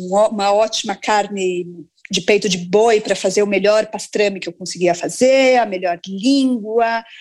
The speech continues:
o salmão da Noruega pra fazer um ótimo lox, e daí realmente primeiro eu fechei esse projeto, que em algum momento, é, eu vou, vou lançar ele, que é o Oi Vei Deli.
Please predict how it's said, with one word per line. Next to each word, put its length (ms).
o 60
salmão 340
da 100
Noruega 800
pra 160
fazer 260
um 140
ótimo 320
lox, 720
e 60
daí 220
realmente 360
primeiro 460
eu 120
fechei 480
esse 180
projeto, 440
que 80
em 40
algum 140
momento, 560
é, 380
eu 120
vou, 480
vou 100
lançar 480
ele, 300
que 160
é 100
o 120
Oi 160
Vei 220
Deli. 440